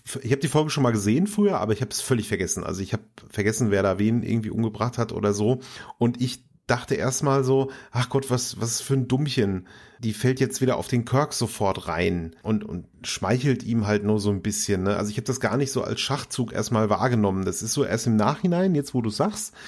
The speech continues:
ist es ja schon sehr, sehr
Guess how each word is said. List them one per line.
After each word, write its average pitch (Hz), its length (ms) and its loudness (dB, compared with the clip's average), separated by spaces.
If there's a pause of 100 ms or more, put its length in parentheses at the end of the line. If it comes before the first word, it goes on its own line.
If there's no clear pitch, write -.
(240)
ist 120 160 -4
es 135 340 -2
ja 98 440 0 (320)
schon 123 640 0
sehr, 117 320 0
sehr 117 520 2